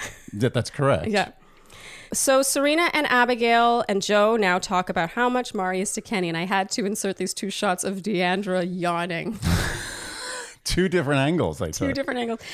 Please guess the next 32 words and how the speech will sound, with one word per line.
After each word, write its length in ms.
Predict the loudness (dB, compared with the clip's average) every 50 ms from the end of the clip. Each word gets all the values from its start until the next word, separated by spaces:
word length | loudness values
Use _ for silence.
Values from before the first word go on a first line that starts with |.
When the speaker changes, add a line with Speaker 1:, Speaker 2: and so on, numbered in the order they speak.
| -14 -8 -6
Speaker 2:
Yeah. 80 | -4 0
Speaker 1:
Deandra 520 | 2 4 4 6 4 4 4 4 4 2
is 120 | 2 0 -2
officially 840 | -2 -2 -2 -2 -2 -2 -2 -4 -2 0 0 0 0 -2 -2 -4 -6 -4
my 540 | -4 -2 -2 0 0 -2 -2 -4 -4 -6 -8 _ _ _ _ _ _ _
favorite. 520 | -6 -4 -2 -2 -2 -4 -6 -8 -8 -10 -16 -20 -20 _ _ _ _ _
I'm 160 | 0 0 2
obsessed 520 | 0 -2 -2 -2 0 2 2 2 0 -2
with 120 | -4 -6 -4
Deandra. 600 | -2 -2 0 0 0 -2 -4 -4 -4 -4 -2 0 2
Speaker 2:
Yeah, 300 | 2 4 4 2 0 -4 -10 -14 _ -4
I 100 | -2 -2
think, 240 | 0 0 -2 0 2
I 140 | 2 4 4
think 160 | 2 2 2
you're 100 | 2 2
not 160 | 4 4 4
alone 340 | 2 2 2 2 2 2 0
there. 260 | 0 0 -2 -4 -6 -8
<laughs> 40 | -10 -16 _ _ _ _ -12 -10 -10 -10 -10 -12 -12 -14 -16 -18 -20 _ 0
Speaker 1:
Okay, 300 | 0 2 2 4 2 2
so 260 | 2 2 2 2 2 2
Kenny 380 | 0 -2 -2 0 0 0 0
and 160 | 0 0 0
Demi 300 | 0 0 0 2 2 0
now 480 | 0 0 0 0 0 0 0 -2 -2 -6 -8 -8
talk, 520 | -4 -2 0 0 2 0 0 -2 -6 -10 -8
and 160 | -6 -4 -4
she 160 | -4 -4 -2 0
asks 360 | 0 0 0 -2 -6 -6 -6
him 100 | -6 -4
about 300 | -4 -2 -4 -4 -4